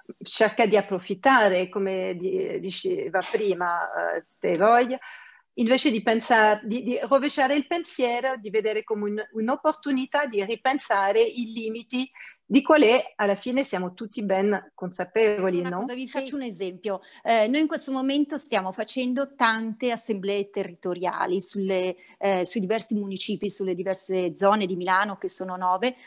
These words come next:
Speaker 2: proprio per intercettare quelle che sono le problematiche delle varie scuole, stor-, scuole di ogni ordine e grado. Quindi incontrando sia docenti che, eh, soprattutto genitori e studenti, eh, delle scuole e dei territori.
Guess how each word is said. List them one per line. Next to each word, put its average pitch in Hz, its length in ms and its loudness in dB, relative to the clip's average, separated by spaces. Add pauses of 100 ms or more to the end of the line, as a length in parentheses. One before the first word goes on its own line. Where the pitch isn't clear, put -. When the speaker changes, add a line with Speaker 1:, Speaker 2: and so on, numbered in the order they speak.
(120)
Speaker 2:
proprio 302 280 2
per 208 140 -4
intercettare 214 800 0
quelle 196 200 -4
che 208 100 -6
sono 208 240 -8
le 190 120 -4
problematiche 202 880 0
delle 180 220 -4
varie 175 240 0
scuole, 175 460 -4
stor-, 240 340 -2
scuole 208 300 2
di 180 100 -2
ogni 175 240 -2
ordine 170 340 -6
e - 40 -10
grado. - 360 -6
Quindi 233 320 -2 (240)
incontrando 247 800 4
sia 247 640 4
docenti 254 960 -6
che, 247 480 0
eh, 180 320 -4
soprattutto 202 640 -6
genitori 220 480 0
e 202 40 0
studenti, 190 760 0
eh, 180 340 0
delle 214 240 2
scuole 170 400 0
e 170 40 0
dei 165 140 0
territori. 165 640 -6